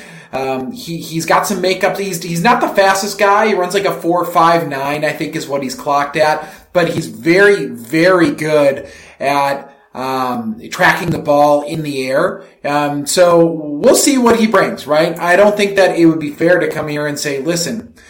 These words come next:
we're expecting Rasul Douglas to, to be an all-pro." That's not what we're expecting him to be, but he's not too shabby in zone coverage, has a little bit more hard time in man from everything, all the scouting reports I'm reading about him.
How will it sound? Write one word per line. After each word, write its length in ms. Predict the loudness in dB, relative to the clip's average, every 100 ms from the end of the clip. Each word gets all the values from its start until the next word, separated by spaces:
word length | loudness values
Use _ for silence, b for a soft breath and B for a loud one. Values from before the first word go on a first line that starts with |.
| B
we're 120 | -4 -2
expecting 400 | 0 -2 -2 -6
Rasul 460 | -6 -6 -4 -4
Douglas 500 | -2 -2 -2 -4 -4 -4
to, 280 | -6 -6 -10
to 80 |
be 280 | -8 -4 -4
an 80 | -2
all-pro." 540 | -2 -2 -2 -8 -10 B B
That's 200 | -2 0
not 200 | 2 2
what 80 | 4
we're 80 | 2
expecting 400 | 0 -4 -4 -6
him 140 | -6
to 80 | -8
be, 380 | -8 -8 -8 -8 B B
but 200 | -2 -2
he's 260 | -2 -8 -8
not 320 | -2 -2 -2
too 240 | -4 -2 0
shabby 680 | 0 0 0 -2 -4 -10 _
in 200 | -10 -8
zone 320 | -6 -6 -6 -6
coverage, 540 | -6 -4 -6 -6 -8 B B
has 140 | -6
a 40 | -2
little 240 | 0 2
bit 180 | 2 0
more 260 | 0 0 2
hard 260 | 2 2
time 460 | -2 -4 -2 -2 -6 B B
in 200 | -6 -4
man 400 | -2 -2 -4 -6
from 160 | -8 -8
everything, 520 | -4 -4 -2 -4 -4
all 200 | -4 -4
the 100 | -4
scouting 400 | 0 2 2 0
reports 440 | -4 -4 -4 -4
I'm 180 | -6 -8
reading 420 | -6 -2 -2 -6
about 340 | -10 -8 -6 -6
him. 380 | -8 -8 -10